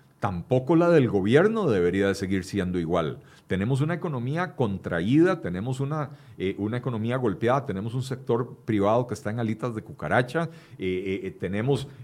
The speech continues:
eh, las fronteras cerradas y entonces no, no pueden entrar y salir mercancías que vienen por tierra. Eh, realmente estamos en una situación muy complicada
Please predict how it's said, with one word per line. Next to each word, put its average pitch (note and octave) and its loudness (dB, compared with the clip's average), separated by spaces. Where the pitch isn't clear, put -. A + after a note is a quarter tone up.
eh, G2 -4
las G2+ -2
fronteras A#2+ 2
cerradas C3+ 4
y G2 -4
entonces A2 -2
no, B2 -2
no A#2+ -4
pueden C3+ -4
entrar B2 -2
y C#3 -4
salir A#2+ -2
mercancías G#2+ -2
que A2+ -2
vienen A#2+ 0
por F2+ -6
tierra. D3+ 0
Eh, F2 0
realmente G2+ -2
estamos F#2+ -8
en A#2+ -4
una C3+ -4
situación B2+ -6
muy A#2 -4
complicada C3 -4